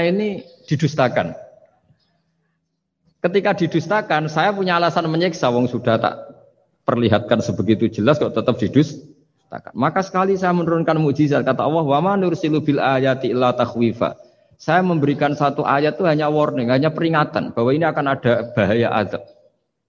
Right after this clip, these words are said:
Sehingga karena pilihannya itu Nabi milih nggak ada mukjizat yang seperti nabi-nabi sebelumnya.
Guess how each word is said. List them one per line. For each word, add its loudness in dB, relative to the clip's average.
Sehingga 0
karena 2
pilihannya 2
itu 0
Nabi 0
milih 2
nggak 0
ada 4
mukjizat 0
yang -2
seperti 0
nabi-nabi 2
sebelumnya. -2